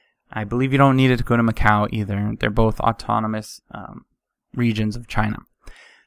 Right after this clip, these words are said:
But if you're gonna go into the really cool historic areas like Beijing and Shanghai, then yes, you do need the visa. And the visa can be intimidating sometimes. I have people who, this is the reason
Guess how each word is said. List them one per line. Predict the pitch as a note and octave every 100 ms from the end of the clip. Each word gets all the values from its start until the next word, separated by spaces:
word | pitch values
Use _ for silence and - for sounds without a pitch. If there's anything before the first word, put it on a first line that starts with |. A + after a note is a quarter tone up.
| -
But | D3+
if | D#3+
you're | E3
gonna | D#3+ E3+
go | D#3+ E3+
into | D#3
the | C#3 A#2+
really | C3 C#3 C#3+ C#3 C3+ B2+ A#2+
cool | - - C3 C3+ C3+ C3+ B2+ - _ _ _ _ _ _ _ _ _
historic | - A#2+ - - B2 B2 A#2+
areas | A2+ A2 A2+ A2
like | G#2+ -
Beijing | A2 G#2 G#2+ B2 C3 B2+ B2 A2+
and | A2 A2+
Shanghai, | - - A2+ A#2 A#2+ B2 B2 A#2+ - _ _ _ _
then | - G#2
yes, | G#2 A2 -
you | G#2+
do | A2+ A#2+
need | A#2+ A2
the | G#2+
visa. | A#2 A2+ - - _
And | A#2
the | A#2+
visa | D3 F3 F#3 F3+ F3 _ _ _ _ _ _
can | C#3
be | C#3 D3+
intimidating | C#3+ F#3 G3 D3+ G#2+
sometimes. | - A2 - G#2 G#2
I | A2+
have | A2 -
people | A2+ A2+ A2 G#2+ - _ _ _ _ _ _ - A2
who, | A#2+ G#2+ A2
this | C3 B2+
is | B2+
the | A#2
reason | A2 A#2 D3 G#2+ G#2+ G#2+